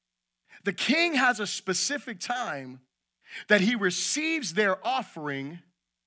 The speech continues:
and addresses their issues.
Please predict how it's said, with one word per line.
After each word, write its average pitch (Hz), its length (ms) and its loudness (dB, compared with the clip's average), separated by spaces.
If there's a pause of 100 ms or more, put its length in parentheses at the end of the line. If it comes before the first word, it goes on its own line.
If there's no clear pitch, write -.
(480)
and 208 720 8 (160)
addresses 180 520 2
their 180 160 4
issues. 156 500 -4